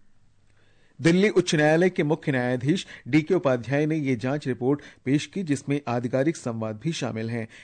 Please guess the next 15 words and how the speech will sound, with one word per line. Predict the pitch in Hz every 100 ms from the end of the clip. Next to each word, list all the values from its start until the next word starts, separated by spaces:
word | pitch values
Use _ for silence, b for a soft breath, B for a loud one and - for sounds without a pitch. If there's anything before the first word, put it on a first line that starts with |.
| B
इनमें | 131 123 113
कहा | 117 147
गया | 143 143
है | 165
कि | 165
भारतीय | 127 123 110 113
मुद्रा | 113 110 143
के | 143 160 B B B
चार | - 151 185
से | 165 180
पांच | 180 131 147 - -
अधजले | 151 147 123 123
ढेर | 117 110 110
मिले | 135 120 117
थे। | 120 110